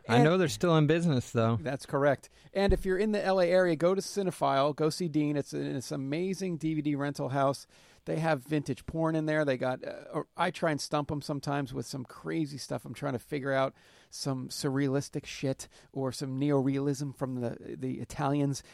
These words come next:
Speaker 2: and they'll just say, "Oh, it's over there." So go there, see Dean. You'll get a free membership if you mention that you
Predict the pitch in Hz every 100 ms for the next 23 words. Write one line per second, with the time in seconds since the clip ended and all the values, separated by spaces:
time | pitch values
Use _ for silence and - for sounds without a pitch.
0 | - 156 160 156 143 143 156 143 143 123
1 | 120 110 - - - - 190 151 - _
2 | _ - 156 165 160 156 - 175 156 151
3 | 147 143 127 120 - 185 190 175 170 147
4 | 151 - - 143 127 139 - 135 135 123
5 | - 120